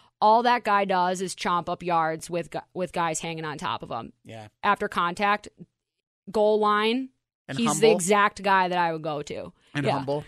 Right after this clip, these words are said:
Speaker 1: Yeah, they're showing clips of him, uh, and, uh, and,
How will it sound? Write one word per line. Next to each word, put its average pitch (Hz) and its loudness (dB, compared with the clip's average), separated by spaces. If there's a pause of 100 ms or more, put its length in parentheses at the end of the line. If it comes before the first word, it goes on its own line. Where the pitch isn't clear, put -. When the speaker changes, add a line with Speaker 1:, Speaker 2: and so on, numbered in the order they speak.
Speaker 1:
Yeah, - 2
they're 285 2
showing 285 4
clips 247 -4
of 233 -2
him, 220 2
uh, 214 2
and, 226 -2
uh, 202 -2
and, 214 -2